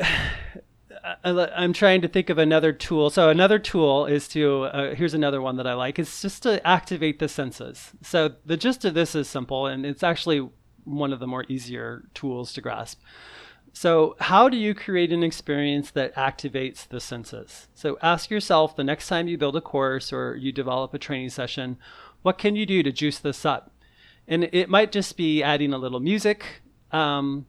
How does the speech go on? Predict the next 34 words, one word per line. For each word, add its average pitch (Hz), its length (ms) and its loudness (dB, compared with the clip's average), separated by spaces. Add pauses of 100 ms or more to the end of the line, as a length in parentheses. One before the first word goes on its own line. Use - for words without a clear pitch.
(440)
we 156 140 2
did 160 220 2
this - 480 -2
recent 147 520 -2
change 143 520 0
to 135 320 -4
our, 127 420 -2
our, 123 500 -4
um, 123 320 -8
training 185 340 0
webinars 135 580 -4
where 127 320 -4 (460)
we, 147 560 0 (300)
we 151 180 0
asked 139 520 -4
our 135 240 -2
participants - 880 -4
to 143 200 -4
break 139 320 -2
out 135 200 0
into 139 220 -4
smaller 131 800 -6
rooms. 175 560 0
And 147 180 -2
then, 147 320 0 (140)
um, 139 320 -2
when 147 180 0
they 139 120 0
came 135 240 -4
back, 160 280 2
they 143 100 -4
had 127 180 -6
to 127 60 -10
share. 135 440 -4